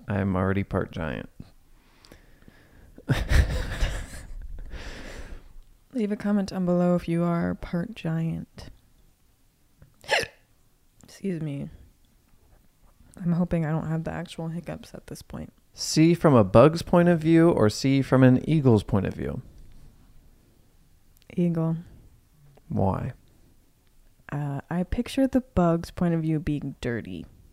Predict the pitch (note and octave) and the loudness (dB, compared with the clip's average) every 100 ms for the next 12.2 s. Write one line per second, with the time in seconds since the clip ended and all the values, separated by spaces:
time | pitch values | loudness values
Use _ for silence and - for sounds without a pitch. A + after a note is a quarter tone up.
0 | _ _ _ - - - - - - - | _ _ _ -20 -20 -20 -20 -20 -20 -20
1 | - - - - - - - - _ - | -20 -20 -20 -20 -20 -20 -20 -20 _ -2
2 | D3+ - F3 G#3+ A#3 A3+ A3 F#3+ C#3 D3+ | -2 -2 0 4 6 6 6 4 2 -2
3 | A3+ A3+ C4 C#4+ D#4 D#4 A#3+ C3 F2+ - | -4 0 0 2 2 2 2 0 -4 -10
4 | _ _ - - - - - B3 - - | _ _ -20 -10 -8 -8 -6 -6 -8 -16
5 | - - - - G3 G3 G#3 B3 B3+ C4+ | -16 -16 -8 2 2 2 2 2 2 -2
6 | B3 - E3+ - E3+ D#3+ D#3 D3+ D3 D3 | -2 -2 -2 0 -2 -2 -2 -2 -4 -6
7 | C#3+ C3+ C3 D3 D3 - F#3+ G3 - - | -2 -2 -2 -6 -6 -6 -8 -6 -8 -2
8 | A3 G#3+ G#3+ G3+ E3 E3+ D#3+ D3+ D3+ C#3+ | 0 2 2 2 2 0 0 -4 -8 -8
9 | C3+ C3 C3 F2+ - - _ - _ _ | -8 -8 -10 -10 -12 -14 _ -20 _ _
10 | _ _ _ - - A#2+ G#2 G2 - _ | _ _ _ -16 2 4 6 4 -2 _
11 | _ - A2+ C3 B2 A#2+ - G2 C3 C3+ | _ -2 2 2 4 2 2 -2 0 -2
12 | - - | -4 -6